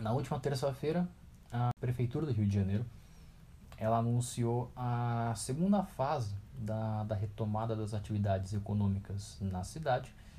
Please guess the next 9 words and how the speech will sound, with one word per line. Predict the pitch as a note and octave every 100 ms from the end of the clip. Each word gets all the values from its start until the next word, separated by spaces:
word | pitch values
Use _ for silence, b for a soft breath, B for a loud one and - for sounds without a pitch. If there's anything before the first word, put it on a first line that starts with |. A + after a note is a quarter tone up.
| B B B B B - - -
E, | A3+ C4+
dentre | B2 A2+ A2+ C#3+ E3 C3 B2
as | A#2+
atividades | A#2 - A2+ G#2+ G#2
que | - G#2
passaram | - G#2+ G#2 - C#3 C#3
a | B2
ser | -
permitidas | A#2 A#2 A2+ G2+ - G#2+ G#2 -